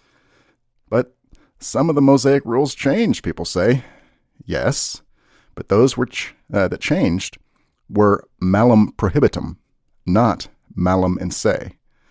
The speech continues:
Rules that were malum prohibitum were those which had only one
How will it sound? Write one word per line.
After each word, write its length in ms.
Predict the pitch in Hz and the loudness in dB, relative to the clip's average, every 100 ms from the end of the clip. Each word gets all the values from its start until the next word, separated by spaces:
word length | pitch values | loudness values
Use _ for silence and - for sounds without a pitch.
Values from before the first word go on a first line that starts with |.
| _ _ - | _ _ -6
Rules 440 | 98 139 180 - | 2 4 4 2
that 180 | 110 - | 0 2
were 240 | 104 101 | 4 2
malum 420 | 71 95 110 120 98 | 2 0 2 2 0
prohibitum 640 | 98 113 131 85 80 95 _ _ _ | -2 0 -2 -2 -6 -8 _ _ _
were 140 | - 98 | -2 2
those 360 | 110 139 139 - | 6 6 4 -4
which 180 | - 113 | -2 -2
had 220 | 120 110 | 0 0
only 260 | - 123 127 | 2 2 2
one 380 | 104 120 147 | 2 2 2